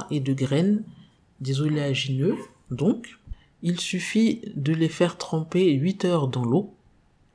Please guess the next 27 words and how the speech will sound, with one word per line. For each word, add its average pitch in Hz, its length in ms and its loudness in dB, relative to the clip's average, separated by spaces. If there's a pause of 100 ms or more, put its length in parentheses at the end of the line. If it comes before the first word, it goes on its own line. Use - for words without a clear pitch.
(340)
de 156 140 2
les 170 280 4
égoutter, 165 720 0
les 151 220 0
rincer 175 580 2 (380)
et 214 200 6
les 151 200 2
mixer 180 640 0
avec 143 720 -2
de 143 100 2
l'eau 165 460 4 (200)
dans 147 280 2
un 156 40 6
blender 151 540 2 (180)
ou 202 200 4
un 131 80 2
bon 139 220 2
robot. 135 420 0 (1200)
Pour 220 180 4
la 175 120 8
quantité, 170 520 0
il 180 120 0
faut 175 200 -2
retenir 170 800 0
dix 135 200 0
pour 208 240 -2
cent, 190 320 0